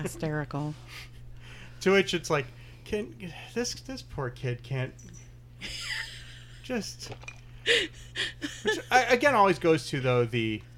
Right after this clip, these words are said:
Speaker 2: the whole, the whole Robin, whole Robin character is just a, really just an experimentation in child, <laughs> child abuse and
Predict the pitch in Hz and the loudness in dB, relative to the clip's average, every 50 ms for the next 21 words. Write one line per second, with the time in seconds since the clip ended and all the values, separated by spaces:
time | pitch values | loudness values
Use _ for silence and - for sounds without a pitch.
0 | - - - - 117 - - 135 127 120 113 107 104 107 - - - 151 180 208 | -16 -10 -6 -6 -6 -4 -4 -2 0 0 0 -2 -4 -6 -8 -6 -4 0 2 2
1 | 165 123 117 117 127 117 113 113 117 117 104 101 98 98 98 - - - - - | 2 4 4 6 6 6 6 4 2 0 -2 -2 -4 -6 -8 -10 -14 -16 -18 -18
2 | - - - - - - - - - - - - - - - - - - - - | -18 -18 -18 -18 -18 -18 -18 -18 -18 -18 -18 -18 -18 -20 -18 -18 -18 -18 -20 -20
3 | - - - - - - - 175 143 123 123 117 117 110 110 107 98 - - 120 | -20 -20 -20 -18 -10 -6 -4 -2 0 2 4 4 4 2 2 -2 -4 -4 -2 -2
4 | 110 104 101 95 - - 104 98 95 95 - - - - 123 117 110 101 - - | -2 -2 -2 -4 -6 -8 -8 -8 -8 -8 -10 -8 -4 0 0 0 0 -2 -6 -10
5 | - 120 101 92 92 92 - - - - - - - - - - - - - - | -10 -10 -10 -10 -10 -12 -14 -18 -18 -18 -18 -18 -18 -18 -18 -18 -18 -18 -20 -20
6 | - - - - - - - - - - - - 160 185 214 202 175 143 120 127 | -20 -20 -20 -20 -18 -18 -18 -18 -18 -18 -10 -4 2 4 6 6 6 6 4 2
7 | 127 123 - 123 107 110 110 104 - - - - 135 127 120 117 110 110 127 120 | -2 -4 -2 -2 -2 -2 -4 -6 -8 -4 0 2 2 2 2 0 0 -2 -2 -2
8 | 110 107 - - 107 101 98 98 95 95 95 - - - - - 123 113 110 107 | -2 -2 -4 -6 -6 -6 -6 -6 -6 -8 -10 -10 -12 -10 -6 -2 -2 0 0 0
9 | 120 - - - 156 127 123 - - - - 170 160 160 151 131 131 123 123 135 | -2 -4 -4 -4 -6 -6 -4 -2 0 4 4 4 4 4 2 2 2 2 2 4
10 | 220 226 233 269 285 - - 370 302 | 8 10 12 12 12 12 12 12 10